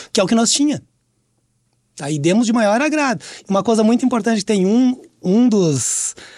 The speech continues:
dos na-, da, da nossa promessa, dos, da, das leis escoteiras, é que o escoteiro sorri nas dificuldades. Nós não fomos lá tristes.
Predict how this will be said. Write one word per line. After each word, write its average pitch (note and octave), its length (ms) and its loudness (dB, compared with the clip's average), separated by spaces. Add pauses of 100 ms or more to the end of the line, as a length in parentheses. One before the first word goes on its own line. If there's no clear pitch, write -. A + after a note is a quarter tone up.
(340)
dos D3 180 -4
na-, D#3 180 0
da, B2+ 540 -2
da B2+ 100 -6
nossa C#3 200 -4
promessa, D3+ 400 -4
dos, A#2+ 340 -6
da, A2 480 -12
das A2 200 -4
leis D#3+ 160 2
escoteiras, F3 580 0 (100)
é D#3 60 -6
que - 140 -10
o F3 40 -2
escoteiro E3+ 460 -4
sorri D#3+ 340 -2
nas E3 160 0
dificuldades. F#3 680 -6 (400)
Nós G#3+ 140 -2
não A#3+ 100 2
fomos D#4 260 -2
lá C#4+ 100 -2
tristes. - 680 -6